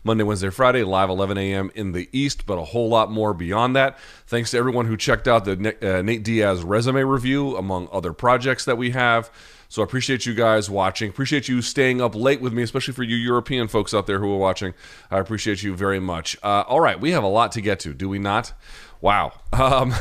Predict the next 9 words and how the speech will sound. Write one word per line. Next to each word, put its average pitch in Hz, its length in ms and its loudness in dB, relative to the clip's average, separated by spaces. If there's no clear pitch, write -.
<laughs> - 380 -4
okay. 160 760 4
Let's 147 240 2
start. 147 260 6
I 113 80 4
got 123 220 2
my 123 180 2
green 143 320 0
drink. 147 380 0